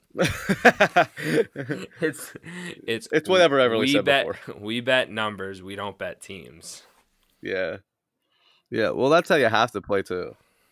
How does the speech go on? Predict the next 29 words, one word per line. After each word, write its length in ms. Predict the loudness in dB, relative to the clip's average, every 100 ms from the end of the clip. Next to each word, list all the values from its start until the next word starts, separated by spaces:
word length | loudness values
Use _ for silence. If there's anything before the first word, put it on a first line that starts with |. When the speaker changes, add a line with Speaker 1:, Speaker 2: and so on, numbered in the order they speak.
| _ _ _ _ _ -6
Speaker 2:
Yeah, 240 | -4 -4
and 100 | -4
that's, 260 | -4 -4 -6
that's 240 | -2 -2 -4
in 80 | -8
any 180 | -8
sport 320 | -12 -10 -8 -8
like 140 | -8
that. 160 | -8 -10
And 160 | -12 -18 _ _ _ _ _ _ _
my 180 | 0 4
last 520 | 4 4 0 -12 -8
thing 240 | -6 -4
I'll 200 | -4 -4
add 320 | -4 -6 -6 -10
on 180 | -12
Tiger 400 | -10 -8 -8 -8
is, 400 | -10 -12 -14 -16 _
once 220 | -14 -12
again, 180 | -10 -10
I 80 | -8
want 180 | -8 -8
everyone 220 | -10 -12
to 80 | -12
know 200 | -12 -12
I'm 100 | -10
not 220 | -8 -8
bashing 380 | -6 -8 -10 -12
Tiger. 380 | -12 -10 -12